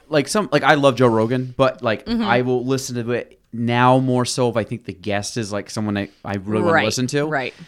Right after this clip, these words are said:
Speaker 1: Um, where I used to listen to just a lot of 'em, but I pick and choose. So if I fi-, there's a couple, like, you know, kind of more, like, entrepreneur business people that I follow, and they have something that's interesting, I'll listen to it. But
Speaker 2: Right.
Speaker 1: most of the time, I try to go through books. Like,
Speaker 2: Yeah.
Speaker 1: so,
Speaker 2: Yeah.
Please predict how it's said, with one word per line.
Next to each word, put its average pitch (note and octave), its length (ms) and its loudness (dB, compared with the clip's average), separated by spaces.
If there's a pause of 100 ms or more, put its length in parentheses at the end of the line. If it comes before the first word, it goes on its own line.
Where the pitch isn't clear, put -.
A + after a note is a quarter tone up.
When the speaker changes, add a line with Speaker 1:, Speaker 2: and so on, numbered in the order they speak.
(140)
Speaker 1:
Um, B2 160 2
where B2+ 80 4
I B2 60 4
used E3+ 200 -2
to C3 60 -4
listen A2+ 300 -4
to G2+ 60 -10
just G2 140 -8
a G2+ 60 -10
lot G2 180 0
of A#2 60 -4
'em, C#3+ 160 0
but A2+ 260 2 (600)
I C3 80 4
pick E3+ 180 4
and A#2+ 100 4
choose. A#2 340 4
So A2+ 60 -2
if F#2+ 60 -6
I G#2+ 80 2
fi-, - 300 -8
there's A2 140 -8
a - 40 -14
couple, C3 320 -4
like, G#2 240 -8 (420)
you B2+ 100 -10
know, G#2 120 -8
kind D3+ 200 -6
of E3 60 -8
more, D#3 180 0
like, C3+ 160 -2
entrepreneur A#2 380 -4
business G#2 280 -8
people A#2+ 240 -8
that A2 80 -4
I G#2+ 40 -2
follow, A2 340 -2
and G#2+ 80 -6
they G#2 80 -8
have A2+ 200 -6
something A#2+ 320 -6
that's G#2+ 180 -6
interesting, A#2+ 420 -8
I'll G2 100 -6
listen A#2 280 -8
to F3+ 160 -8
it. G3 140 -10
But D#3+ 140 -4
Speaker 2:
Right. C3 140 -4
Speaker 1:
most C#3 220 0
of B2+ 80 -12
the - 20 -20
time, A#2 160 -4
I A2 40 -8
try A2 160 -6
to F#2+ 60 -10
go G2+ 100 -8
through F#2+ 140 -16
books. - 440 -12
Like, D#3+ 100 -4
Speaker 2:
Yeah. B2 140 -6 (160)
Speaker 1:
so, B2 260 2
Speaker 2:
Yeah. C3 180 -10